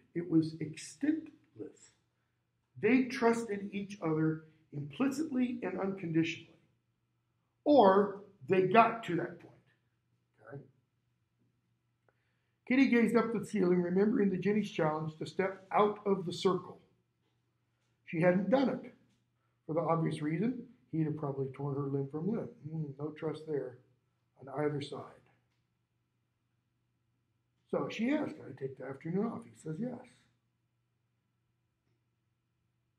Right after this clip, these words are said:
She takes the booklet. There it was, three from the top, slim volume, Ptolemaeus' Apocrypha. Old investigative habits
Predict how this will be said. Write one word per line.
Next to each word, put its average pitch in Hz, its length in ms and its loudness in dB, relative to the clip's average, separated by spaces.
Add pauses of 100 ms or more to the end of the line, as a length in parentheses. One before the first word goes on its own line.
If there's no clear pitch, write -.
(760)
She 147 180 -12
takes - 340 -6
the 170 260 -6 (240)
booklet. 139 460 -6 (1400)
There 208 140 4
it 135 80 0
was, 175 280 2
three 220 180 -2
from 220 200 -6
the - 80 -4
top, 147 360 -8 (120)
slim 208 320 0
volume, 123 420 -8
Ptolemaeus' 151 720 -8 (140)
Apocrypha. - 360 -14 (920)
Old 202 380 4
investigative 160 720 -2
habits 143 400 -8